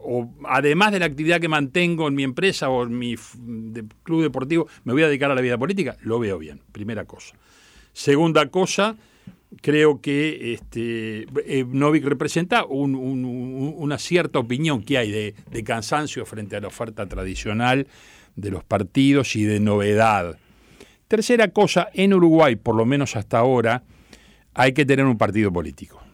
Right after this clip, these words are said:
No alcanza con tener un nombre. Yo creo que Uruguay sigue siendo un sistema de partidos. Bueno, quizás estamos en el, en la cruz de los caminos en la cual el Partido de la Gente se convierte en un partido, pero pongo esta experiencia.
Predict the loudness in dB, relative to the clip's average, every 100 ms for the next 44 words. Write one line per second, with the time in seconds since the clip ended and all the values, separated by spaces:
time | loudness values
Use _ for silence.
0 | -14 -4 0 0 0 -2 -2 -4 -4 -4
1 | -4 -4 -6 -8 -10 -12 -8 -6 -4 -2
2 | 0 0 -4 -6 _ _ _ _ -2 4
3 | 4 4 2 0 0 -2 -2 -4 -4 -2
4 | 0 0 0 -2 -2 -2 -4 -12 -6 0
5 | 0 0 -6 -6 -2 2 2 2 -6 -12
6 | _ _ _ _ _ _ -18 -2 0 2
7 | 2 0 0 -2 -4 -6 -4 -2 2 2
8 | 2 2 2 2 2 2 0 2 2 2
9 | 0 -2 -2 -2 0 2 0 -2 -4 -6
10 | -4 -4 -2 0 -2 0 2 2 -2 -8
11 | -6 -4 -4 -4 -4 -6 -6 -4 -2 -2
12 | -4 -4 0 2 2 -2 -10 -16